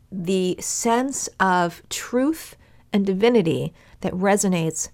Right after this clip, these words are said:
within all of us. That's why we call it the greater benefic. The things that it connects us to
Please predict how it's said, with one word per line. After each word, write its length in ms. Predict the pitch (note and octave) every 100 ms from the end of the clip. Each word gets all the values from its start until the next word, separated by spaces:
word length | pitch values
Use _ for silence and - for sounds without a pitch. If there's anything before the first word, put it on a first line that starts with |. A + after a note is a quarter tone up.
| -
within 460 | E3+ - D#3 D3+ - -
all 400 | D3 D3 C#3 -
of 260 | D3 B2+ -
us. 400 | - - - - - - - - -
That's 220 | - D#4+
why 120 | F4+ E4+
we 100 | D#4
call 220 | A#3+ B3
it 120 | G3+
the 80 | G3+
greater 720 | - E3 E3+ F#3 G#3 G#3 G#3 _ - - - _ - -
benefic. 680 | F3+ E3 E3 D#3+ - - - - -
The 80 | -
things 560 | F#3+ - C4 E4 E4 -
that 140 | A#3+
it 160 | G3+ -
connects 480 | - F#3+ A#3 - C4
us 160 | B3+
to 380 | - - F#3+ F#3